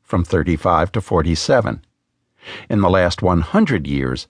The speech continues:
the average life expectancy at birth has nearly doubled, from forty-seven to eighty. Our increased longevity has dramatic implications at numerous levels: the individual, the family,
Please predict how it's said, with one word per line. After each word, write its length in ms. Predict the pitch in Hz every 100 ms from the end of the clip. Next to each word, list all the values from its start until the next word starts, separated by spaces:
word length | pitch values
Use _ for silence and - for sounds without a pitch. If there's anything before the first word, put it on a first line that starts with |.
| _ -
the 140 | 101
average 320 | 101 98 87
life 240 | 95 98 90
expectancy 720 | - - 92 - 85 - 90
at 160 | 78
birth 320 | 69 92 101 -
has 260 | - 107 101
nearly 440 | 117 165 113 90
doubled, 500 | 76 110 135 73 64 _
from 240 | - 90
forty-seven 880 | - 107 90 80 - 151 110 65 82 -
to 180 | 120 -
eighty. 420 | 107 101 67 - _ _ _ _ _ _ _ _ _ _ _ - - -
Our 320 | - 135 143 143
increased 560 | 135 - - 196 -
longevity 640 | 135 127 110 104 73 76 73
has 220 | 98 104
dramatic 580 | 113 104 123 156 160 151
implications 920 | 135 - 117 - 117 98 85 73 71
at 140 | 90
numerous 520 | 117 117 135 123 127 -
levels: 480 | 90 120 120 - _ _ _ _ -
the 140 | 90
individual, 680 | 80 78 87 82 90 117 - _
the 100 | 90
family, 540 | - 82 80 82 120